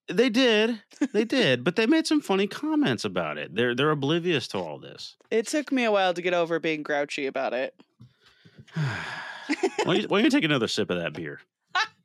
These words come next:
Speaker 1: <laughs>
Speaker 2: Uh-huh.
Speaker 1: So now we jump to the teens who are at a campsite at, what,
Speaker 2: Mm-hmm.
Speaker 1: four P M? But they're acting like it's eight P M, dark
Speaker 2: Yeah,
Speaker 1: out.
Speaker 2: I thought that was goofy.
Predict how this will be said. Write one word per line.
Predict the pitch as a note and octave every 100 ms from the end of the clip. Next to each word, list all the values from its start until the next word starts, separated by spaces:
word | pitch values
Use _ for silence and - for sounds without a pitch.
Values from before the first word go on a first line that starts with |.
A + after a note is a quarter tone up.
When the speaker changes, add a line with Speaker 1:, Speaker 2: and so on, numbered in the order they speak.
| _ _ _ _ _ _ _ _ _ _ - -
Speaker 1:
<laughs> | C#3 - - B2 - - - - - - - - D#4+ A#3 -
Speaker 2:
Uh-huh. | - F3 G3 E3 E3 - -
Speaker 1:
So | C3
now | C#3+
we |
jump | C3+ B2+
to | C3+
the | A2
teens | - G2 E2 E2
who | G#2+
are | G2+
at | G2+
a |
campsite | - G2 F2+ - F2 E2 _ _ -
at, | G2+ F2+
what, | F#2 D#2+
Speaker 2:
Mm-hmm. | -
Speaker 1:
four | A2+ B2
P | B2+ B2+
M? | B2 C3 C3
But | G#2 F#2
they're | G#2 F#2 - -
acting | G2 - G2
like | F#2 F2
it's | F2
eight | - G#2+
P | - G#2+
M, | A2 A2+ A2+ _ - - -
dark | - F#2
Speaker 2:
Yeah, | A3 G#3 G3
Speaker 1:
out. | - _ -
Speaker 2:
I | G3+
thought | G#3 F#3
that | D3
was | E3+
goofy. | F3 D3 - - -